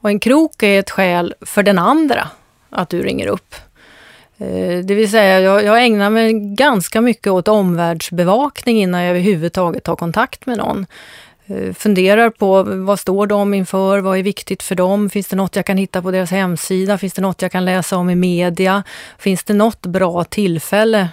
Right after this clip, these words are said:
när det är läge för mig att ringa upp. Därför så fort du ringer en annan människa så, så händer följande i den personens huvud: "Vem är det? Vad vill du? Varför stör du mig?" Och man måste ju ha ett bra svar på de där frågorna.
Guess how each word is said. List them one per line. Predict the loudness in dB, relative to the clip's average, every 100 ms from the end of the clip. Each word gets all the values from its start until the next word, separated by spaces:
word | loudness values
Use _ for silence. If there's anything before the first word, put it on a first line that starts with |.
| _
när | -6 -2 2 2 2 -2 -6
det | -4
är | -2
läge | -2 -4 -6 -8
för | -6
mig | -4 -4
att | -4
ringa | -6 -6 -6
upp. | -8 _ -20 _ -20 -20 -20 -20 -20 _
Därför | -4 0
så | 0
fort | 2 2
du | 2
ringer | 4 6 6 6
en | 6
annan | 6 6
människa | 4 2 2 0
så, | 0 -4
så | -2 0
händer | 2 2 2
följande | 4 4 4 4 4
i |
den | 4 4
personens | 4 4 4 4 4
huvud: | 4 6 4
"Vem | 4 4 6
är | 6 4
det? | 2 -2 -10 _
Vad | 4 6
vill | 6 6
du? | 6 6 4 -2 -2
Varför | 0 2
stör | 2 4 6
du | 6
mig?" | 4 4 2 2 -2 -20 -20 -20 -20 _ -20 -20 _ -20 -20 -20 -20 -20
Och | -4 2
man | 4
måste | 4 2
ju | 2
ha |
ett | 4
bra | 2 2
svar | 0 0 2 0
på | -2
de | 0
där | -2
frågorna. | -2 -4 -2 -4 -4 -6